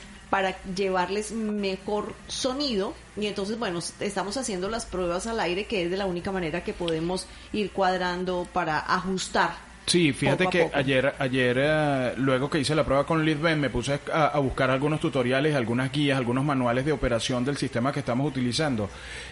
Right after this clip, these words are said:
Speaker 2: Y decía que hay que hacer una configuración en la computadora de Litven para que no se escuche,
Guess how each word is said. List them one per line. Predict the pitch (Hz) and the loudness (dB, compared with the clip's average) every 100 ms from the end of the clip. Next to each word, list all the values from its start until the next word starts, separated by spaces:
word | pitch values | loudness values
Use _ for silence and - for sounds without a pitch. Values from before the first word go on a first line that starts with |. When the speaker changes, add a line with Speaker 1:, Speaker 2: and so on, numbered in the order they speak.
| - | -4
Speaker 2:
Y | 165 131 | 0 2
decía | 120 113 - 117 120 - | 2 0 0 2 2 2
que | 160 151 - | 4 4 4
hay | 143 | 0
que | - | 2
hacer | 185 160 160 | 2 4 4
una | 160 - | 2 4
configuración | 185 160 160 139 117 - 151 143 | 2 4 2 4 2 2 2 2
en | 156 165 | 2 0
la | 143 | 0
computadora | 131 120 110 113 139 | 0 2 2 4 4
de | 160 | 4
Litven | 160 156 147 | 2 0 0
para | 147 123 | 0 0
que | 120 | 0
no | 113 | 0
se | - | -2
escuche, | 127 - 131 131 135 123 110 | -4 -2 -2 0 0 0 0